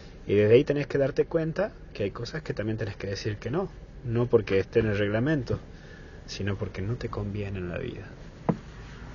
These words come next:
Pero también Dios te habla del ciento por uno,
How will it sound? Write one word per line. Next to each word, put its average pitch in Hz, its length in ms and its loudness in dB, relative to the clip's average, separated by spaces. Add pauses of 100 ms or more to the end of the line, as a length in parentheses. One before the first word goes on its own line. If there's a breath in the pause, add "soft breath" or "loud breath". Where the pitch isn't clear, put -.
(400 loud breath)
Pero 123 140 0
también 147 460 -2 (600)
Dios - 160 -8
te - 120 0
habla 127 160 6
del 110 140 6
ciento 120 380 0
por 104 180 4
uno, 101 280 4